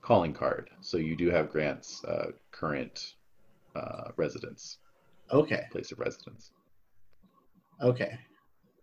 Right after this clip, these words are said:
Speaker 2: All right. So, change of plans. I will
Speaker 1: <laughs>
Speaker 2: head by Grant's residence,
Speaker 1: Mm-hmm.
Speaker 2: uh, see if I can, um, get those sweet documents,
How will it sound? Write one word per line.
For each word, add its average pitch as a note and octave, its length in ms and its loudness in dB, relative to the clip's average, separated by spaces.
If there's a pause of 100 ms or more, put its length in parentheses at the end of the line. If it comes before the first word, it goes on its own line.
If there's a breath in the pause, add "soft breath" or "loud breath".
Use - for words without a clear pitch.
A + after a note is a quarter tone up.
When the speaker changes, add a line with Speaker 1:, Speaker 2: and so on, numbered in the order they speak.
(480 soft breath)
Speaker 2:
All C3+ 60 8
right. G#2 240 6
So, B2 640 12 (1000)
change D3 240 8
of E3 100 4
plans. A2+ 580 4 (320)
I A#2 120 4
will B2+ 500 10
Speaker 1:
<laughs> - 60 0
Speaker 2:
head C3+ 220 8
by B2 380 12
Grant's A#2 880 2
residence, A2 680 4 (580)
Speaker 1:
Mm-hmm. G#2+ 380 4
Speaker 2:
uh, A2 60 0
see - 240 6
if B2 100 10
I A#2 80 12
can, A2 340 8
um, G2+ 500 4 (800)
get A#2+ 140 2
those A2+ 180 6
sweet A#2+ 180 6
documents, A2+ 720 4